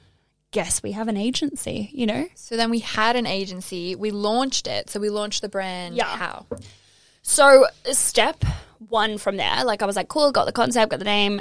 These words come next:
Speaker 1: Um, let's do it." I was like, "I need a office space."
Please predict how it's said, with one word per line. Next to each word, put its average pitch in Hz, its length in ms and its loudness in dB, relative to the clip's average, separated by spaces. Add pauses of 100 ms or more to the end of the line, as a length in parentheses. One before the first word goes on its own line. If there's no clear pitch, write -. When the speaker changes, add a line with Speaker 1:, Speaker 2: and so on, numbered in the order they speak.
Speaker 1:
Um, 190 320 -2
let's 208 220 -2
do 208 120 0
it." 196 140 2
I 190 160 4
was 202 180 0
like, 190 340 2
"I 185 100 -2
need 196 580 -4
a 185 540 -2 (100)
office 196 280 0
space." - 480 -2